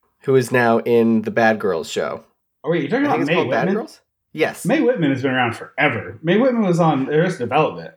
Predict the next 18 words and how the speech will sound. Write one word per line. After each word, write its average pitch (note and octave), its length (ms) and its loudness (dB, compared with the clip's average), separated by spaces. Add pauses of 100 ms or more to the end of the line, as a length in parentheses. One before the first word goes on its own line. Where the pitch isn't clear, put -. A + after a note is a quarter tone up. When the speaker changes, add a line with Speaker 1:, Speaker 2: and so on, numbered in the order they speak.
(380)
Speaker 1:
Yeah, G3+ 260 0
but F#3 140 2
I F#3+ 60 4
feel A#3 220 -2
like G#3 180 2
she - 180 -4
kind F3+ 220 0
of D3+ 160 -2
dipped. - 280 -2
Speaker 2:
She's, A#3+ 300 0
like, C4+ 180 0
forty-five F#3 760 0
years D3 220 2
old D3+ 200 2
and A#2+ 120 -4
still B2 240 -2
playing A#2+ 300 -2
teenagers. F#2+ 520 -10